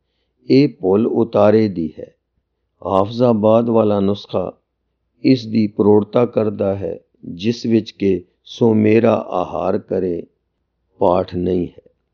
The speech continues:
ਈੜੀ, ਸਾਖੀ ਨੰਬਰ ਇਕੱਤੀ ਵਿੱਚ ਜਦ ਗੁਰੂ ਜੀ ਪਿੱਛੋਂ ਰਾਤੀ ਸਦੜਾ ਸ਼ਬਦ ਦਾ ਭੋਗ ਪਾਉਂਦੇ ਹਨ ਤਾਂ ਆਖਦੇ ਹਨ,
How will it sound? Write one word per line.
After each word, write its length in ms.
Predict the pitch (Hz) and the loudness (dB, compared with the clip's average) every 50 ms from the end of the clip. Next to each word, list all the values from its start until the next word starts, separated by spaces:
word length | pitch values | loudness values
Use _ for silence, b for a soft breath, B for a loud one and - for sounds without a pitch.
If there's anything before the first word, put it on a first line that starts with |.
| _ _ _ _ _ _ _ _ _ - | _ _ _ _ _ _ _ _ _ 2
ਈੜੀ, 340 | 110 113 113 98 87 - - _ _ _ _ _ _ _ _ _ - | 2 4 2 2 0 -4 -6 _ _ _ _ _ _ _ _ _ -18
ਸਾਖੀ 640 | - - - - 151 120 131 131 - - - 143 | -16 -14 -2 0 2 2 2 2 0 0 2 4
ਨੰਬਰ 340 | 135 135 131 127 123 127 120 | 4 4 2 2 2 0 0
ਇਕੱਤੀ 580 | 113 110 120 - - 110 - - - - 131 | 0 -2 -2 0 0 -2 0 0 0 2 2
ਵਿੱਚ 200 | 120 117 113 104 | 4 4 2 0
ਜਦ 300 | 98 101 107 107 95 95 | 0 0 0 0 0 -2
ਗੁਰੂ 320 | 92 95 110 117 123 131 127 | -2 -2 0 2 2 2 0
ਜੀ 360 | 113 101 101 98 92 - - - _ _ _ _ _ _ _ - | 0 -2 -2 -4 -4 -4 -8 -12 _ _ _ _ _ _ _ -6
ਪਿੱਛੋਂ 440 | - 120 - - - 131 120 117 101 | -6 -6 -6 -4 0 4 4 4 4
ਰਾਤੀ 400 | 104 90 90 90 - 117 113 107 | 4 2 0 -2 -2 -4 -4 -4
ਸਦੜਾ 500 | - - 117 107 104 113 110 113 110 110 | -2 -4 -4 0 0 2 2 2 2 0
ਸ਼ਬਦ 460 | 107 - - 107 98 101 107 107 101 | 0 -2 -2 -2 0 0 -2 -2 0
ਦਾ 140 | 104 101 98 | 0 0 0
ਭੋਗ 400 | 95 - - 82 85 90 87 - | -2 -4 -4 -4 -4 -4 -6 -6
ਪਾਉਂਦੇ 500 | - 101 101 104 110 113 113 123 120 107 | -4 0 0 0 0 2 2 2 2 2
ਹਨ 300 | 104 92 90 87 87 - _ _ _ _ _ _ _ _ _ _ | 0 -4 -6 -6 -8 -12 _ _ _ _ _ _ _ _ _ _
ਤਾਂ 160 | - 107 107 - - 104 | -4 -4 -4 -4 -4 -2
ਆਖਦੇ 500 | 104 104 104 104 - 104 107 117 117 107 | 0 0 0 0 -2 0 2 2 2 2
ਹਨ, 320 | 104 90 90 85 80 - | 0 -4 -6 -8 -10 -12